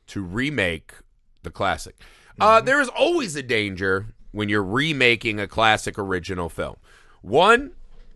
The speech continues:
Speaker 1: you must pay tribute to the first one.
Speaker 2: Mm-hmm.
Speaker 1: You must find a way to make it uniquely your own and make it feel like it has new life, that it's vivacious.
Speaker 2: Mm-hmm.
Speaker 1: Um,
Speaker 2: Mm-hmm.
Speaker 1: the Omen remake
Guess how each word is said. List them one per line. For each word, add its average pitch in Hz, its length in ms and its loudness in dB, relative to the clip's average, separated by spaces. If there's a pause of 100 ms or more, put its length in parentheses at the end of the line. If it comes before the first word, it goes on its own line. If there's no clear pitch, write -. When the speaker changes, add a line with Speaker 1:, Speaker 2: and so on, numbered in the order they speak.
(160)
Speaker 1:
you 117 160 -2
must 143 500 2
pay 131 160 0
tribute 185 460 -2
to 180 120 -4
the 143 100 -6
first - 340 -4
one. 117 240 -6 (360)
Speaker 2:
Mm-hmm. 101 260 -8
Speaker 1:
You 147 60 0
must 160 300 0
find 233 340 4
a 180 60 2
way 131 240 4
to 127 80 2
make 127 340 0
it 123 240 -2
uniquely 123 580 -2
your 107 200 0
own 165 400 0 (420)
and 107 140 -4
make 123 240 2
it 90 80 -12
feel 143 320 0
like 131 180 -2
it 110 120 -8
has 123 260 -2
new 110 180 -6
life, 131 360 -2
that 98 120 -8
it's 92 140 -10
vivacious. 98 680 -4 (240)
Speaker 2:
Mm-hmm. 104 360 -10
Speaker 1:
Um, 214 340 2 (1400)
Speaker 2:
Mm-hmm. 85 80 -14
Speaker 1:
the 143 240 0
Omen 190 400 2
remake 80 580 -6